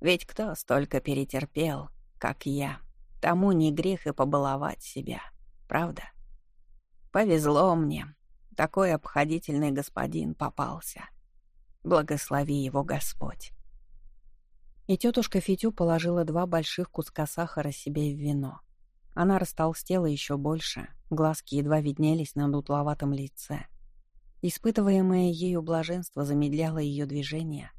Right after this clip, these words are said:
Казалось, исполнилось честолюбивое желание всей ее жизни. Она родилась для этого. Пока она припрятывала сахар, Элен разглядела в глубине шкафа запас различных лакомств, банку варенья, пачку бисквитов,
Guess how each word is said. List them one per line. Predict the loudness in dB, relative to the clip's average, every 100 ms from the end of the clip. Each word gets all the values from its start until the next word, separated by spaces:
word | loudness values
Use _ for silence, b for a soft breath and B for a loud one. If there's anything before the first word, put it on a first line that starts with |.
| -20 _ -20 -20 -20 -20 _
Казалось, | -2 0 0 0 -6 -14 -18 -8
исполнилось | -8 0 2 4 2 0
честолюбивое | -6 -4 0 0 0 2 2
желание | 2 -2 -2 -2 -4
всей | -4 -6
ее | -4 -4 -4
жизни. | -2 -4 -6 -10 -14 -18 -20 -20 _ -20 -6
Она | 0 2 2
родилась | 0 0 0 -2
для | -2 -2 -2
этого. | -4 -10 -12 -18 -20 -20 -20 -20 -20 -2
Пока | -2 4 6
она | 6 4
припрятывала | 2 2 0 2 0 0 0
сахар, | -2 -6 -6 -10 -10 -14 -4
Элен | 0 4 4
разглядела | 2 0 0 2 2 0
в | 0
глубине | 0 2 2 0
шкафа | -2 -4 -2 -2
запас | -2 -4 -6 -4
различных | -2 -2 -4 -6 -6 -4
лакомств, | -4 -4 -6 -10 -12 -20 -18 -16 -16 -16 0
банку | 4 4 2 2
варенья, | 2 2 0 -2 -4
пачку | -4 -6 -4 -2
бисквитов, | -2 -4 -4 -4 -4 -8